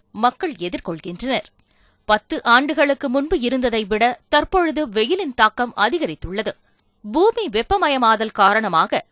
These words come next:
தட்பவெப்ப நிலையில் ஏற்பட்ட மாற்றங்களால் இயற்கையும் மனித உடலும் கடுமையாக பாதிக்கப்பட்டு வருகிறது. இதன் காரணமாக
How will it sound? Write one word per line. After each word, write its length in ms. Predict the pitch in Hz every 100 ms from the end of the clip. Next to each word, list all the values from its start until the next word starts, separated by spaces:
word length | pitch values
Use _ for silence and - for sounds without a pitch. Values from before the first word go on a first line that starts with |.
| _
தட்பவெப்ப 600 | - 302 - 392 330 -
நிலையில் 420 | 226 220 240 254 180
ஏற்பட்ட 420 | 190 202 214 208
மாற்றங்களால் 680 | 175 175 185 220 196 247 196 - _ _ _
இயற்கையும் 680 | 233 269 440 - 359 269 269
மனித 440 | - 208 240 359 349
உடலும் 360 | 208 220 254 -
கடுமையாக 640 | - 247 359 403 262 208 247
பாதிக்கப்பட்டு 640 | 175 180 277 - - -
வருகிறது. 440 | 160 175 214 226 - _ _ _ _ _ -
இதன் 340 | 226 339 440
காரணமாக 840 | 453 311 339 359 262 240 240 247